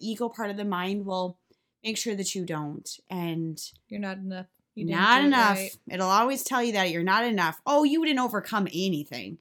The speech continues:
Speaker 2: Look at all you have yet to overcome.
Speaker 1: Right. Yep. "Oh, you didn't do that."
Speaker 2: Mm-hmm.
Speaker 1: It's like, "No, no, no, no, no, no, no." And I remember something towards the end of twenty nineteen that was like, "I'll be darned.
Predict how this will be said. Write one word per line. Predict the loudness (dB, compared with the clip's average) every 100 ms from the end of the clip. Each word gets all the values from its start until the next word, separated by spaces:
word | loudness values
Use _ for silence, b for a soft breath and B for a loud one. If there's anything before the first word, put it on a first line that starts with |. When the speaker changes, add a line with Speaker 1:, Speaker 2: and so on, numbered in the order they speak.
| _
Speaker 2:
Look | -8 -4
at | -2
all | 0 0
you | 0 -4
have | -4 -6 -4
yet | -4 -4 -4
to | -8
overcome. | -8 -10 -14 -12 -4
Speaker 1:
Right. | 0 0 -4 _ -2
Yep. | -2 -4 _ _ _ _ -2
"Oh, | 0
you | 2
didn't | 2 2 2
do | 0
that." | 0 -2 -2 _ -10
Speaker 2:
Mm-hmm. | -6 -4 -2
Speaker 1:
It's | 0
like, | 0 2
"No, | 2 4
no, | 2 2
no, | 0 0
no, | 0 0
no, | 0 -2
no, | -2
no." | -2 0
And | 0
I | 0
remember | 0 0 0 0 -2 -8 -14 b b b
something | -2 -2 0 -4
towards | -2 -4 -4
the | -8
end | -4 -4
of | -4
twenty | -6 -4 -2
nineteen | -2 -4 -6 -6 -4
that | -4
was | -6 -8
like, | -10 -12 _ _ _ _ _ _ _ -16
"I'll | -8
be | -6
darned. | -4 -6